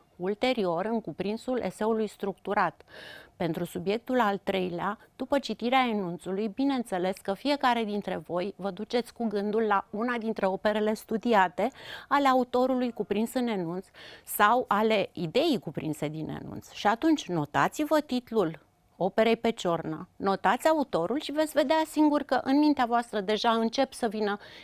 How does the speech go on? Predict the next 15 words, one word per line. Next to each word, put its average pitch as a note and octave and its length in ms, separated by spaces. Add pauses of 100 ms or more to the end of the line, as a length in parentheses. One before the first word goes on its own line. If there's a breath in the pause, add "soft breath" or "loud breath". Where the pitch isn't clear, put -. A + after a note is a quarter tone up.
ideile C4 640
despre A#3 340
această A#3 400
operă. - 360 (340 loud breath)
Notați-le E4 560
în C4 140
ordinea A#3 360
în A3 60
care A3 240
vă G#3 140
vin A#3 220
în C#4 180
minte B3+ 280
pe D#3+ 160
ciornă, - 500